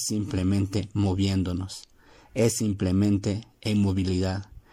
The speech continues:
con grandes desplazamientos, sin miedo a aquellos estereotipos que nuestro cuerpo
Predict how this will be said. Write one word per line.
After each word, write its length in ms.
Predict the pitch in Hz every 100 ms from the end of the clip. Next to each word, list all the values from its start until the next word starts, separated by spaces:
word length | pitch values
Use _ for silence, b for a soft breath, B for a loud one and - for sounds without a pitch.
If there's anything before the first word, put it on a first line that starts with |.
| b b
con 220 | - 107
grandes 460 | 101 110 135 107 92
desplazamientos, 1040 | 95 - 87 95 92 95 92 - 95 - _ b b b
sin 300 | - 131 127
miedo 300 | 123 135 127
a 40 |
aquellos 360 | 113 113 110 107
estereotipos 960 | 95 - 98 95 - 123 120 90 - - b b
que 120 | - 110
nuestro 380 | 104 101 101
cuerpo 600 | - 110 117 123 120 92